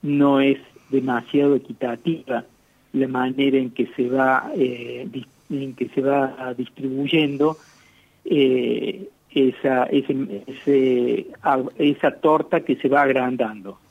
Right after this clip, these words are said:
digamos. Lo que está sucediendo justamente es eso, la, la torta que llegó a ser,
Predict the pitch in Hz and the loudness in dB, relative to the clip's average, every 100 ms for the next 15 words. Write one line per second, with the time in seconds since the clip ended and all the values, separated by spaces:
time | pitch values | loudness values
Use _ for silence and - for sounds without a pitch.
0 | - 113 110 _ _ _ _ _ _ 123 | -18 -16 -18 _ _ _ _ _ _ -4
1 | 120 - 117 135 135 143 147 143 147 151 | -2 -2 0 0 0 0 2 4 4 2
2 | 135 156 - 147 151 151 143 170 160 113 | 0 -2 0 0 0 0 0 2 0 -2
3 | 101 - 196 127 127 143 127 120 147 147 | -6 -6 -4 -2 -2 -2 -2 0 2 2
4 | 147 160 151 127 120 127 131 139 135 - | 0 -2 -2 -4 -2 -2 -2 -2 -2 0
5 | 147 113 | 2 0